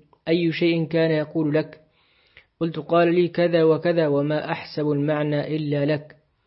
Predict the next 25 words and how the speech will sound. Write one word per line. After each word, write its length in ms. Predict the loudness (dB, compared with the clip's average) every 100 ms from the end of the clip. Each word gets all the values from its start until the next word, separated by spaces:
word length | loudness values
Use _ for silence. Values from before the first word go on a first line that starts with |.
| _ _ _ _ _ _ _ _
قال: 140 | -2 0
أخبرنا 440 | 0 2 2 4
محمد 520 | 2 0 0 0 2
بن 200 | 0 0
شعبة 440 | -2 0 0 0 -2
بن 180 | -2 -2
جوان 400 | 0 0 0 0
البصري 580 | -2 -4 -6 -6 -4
قال: 260 | -4 -4 -6
حدثنا 460 | -4 -2 -2 -2 -2
أبو 160 | -2
داود 340 | 0 0 0 -2
قال: 300 | -4 -4 -4
حدثنا 640 | -6 -2 0 2 0 -2
عمارة 800 | 0 0 0 0 0 -2 -6 -4
قال: 240 | -2 -2
حضرت 460 | -4 -4 -2 -2 -2
الحسن 520 | -8 -6 -8 -6 -8 -10 -8
ودعي 480 | -2 2 2 2 0
إلى 140 | 0
عرس 400 | 0 0 0 -2 -6 -6
فجيء 420 | -6 -4 -4 -4
بجام 540 | -2 -2 0 0 0
من 360 | 0 -2 -2 -4
فضة. 440 | -4 -6 -4 -4